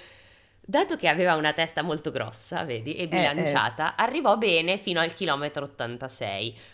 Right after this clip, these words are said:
Speaker 1: Poi, in una galleria, sbatté la testa contro il muro e precipitò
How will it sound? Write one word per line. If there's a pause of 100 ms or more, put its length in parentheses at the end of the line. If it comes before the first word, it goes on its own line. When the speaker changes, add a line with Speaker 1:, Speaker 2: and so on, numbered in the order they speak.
(120)
Speaker 1:
Poi,
in
una
galleria,
sbatté
la
testa
contro
il
muro
e
precipitò